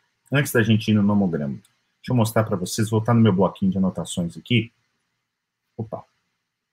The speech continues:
Vou apagar isso aqui. Então, eu tenho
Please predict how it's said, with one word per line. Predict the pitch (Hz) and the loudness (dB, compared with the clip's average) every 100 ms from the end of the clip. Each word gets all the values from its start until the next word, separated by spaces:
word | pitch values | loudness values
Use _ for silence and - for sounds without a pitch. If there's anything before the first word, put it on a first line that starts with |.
| _ _ _ _ _ _ _ _ _ _ _ _ _ _ _ _ _ _ _ _ _ _ _ _ _ _ _ _ _ - - | _ _ _ _ _ _ _ _ _ _ _ _ _ _ _ _ _ _ _ _ _ _ _ _ _ _ _ _ _ -20 -6
Vou | 95 | -2
apagar | 98 98 85 82 | 2 2 2 0
isso | - 85 | -2 -12
aqui. | - 87 95 127 175 _ _ _ _ _ _ _ _ _ _ _ - - _ _ _ | -6 0 2 2 0 _ _ _ _ _ _ _ _ _ _ _ -8 -8 _ _ _
Então, | 143 156 | 4 6
eu | 151 | 4
tenho | - 107 92 76 | 6 6 6 2